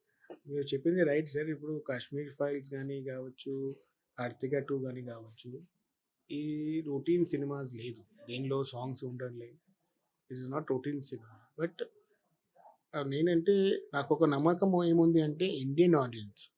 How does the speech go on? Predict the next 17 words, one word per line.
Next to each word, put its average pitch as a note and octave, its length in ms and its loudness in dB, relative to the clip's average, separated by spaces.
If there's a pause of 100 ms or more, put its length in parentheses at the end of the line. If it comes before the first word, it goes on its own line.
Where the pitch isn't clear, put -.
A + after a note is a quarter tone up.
(600)
ఇండియన్ E3 340 4
audience E3 460 2 (180)
are D3 180 0 (180)
starving D3+ 640 2
to F3+ 160 0
see E3 260 4 (220)
good C#3 120 -2 (100)
content. B2 520 -10 (400)
ఆ A#2+ 40 -8
స్టా-, C#3+ 360 -4 (220)
ఆ C3+ 100 2
స్-, - 280 -4
waiting D#3+ 380 0
to F#3 100 2
see F3 240 2 (580)
untold D#3 340 6
stories B2 400 -4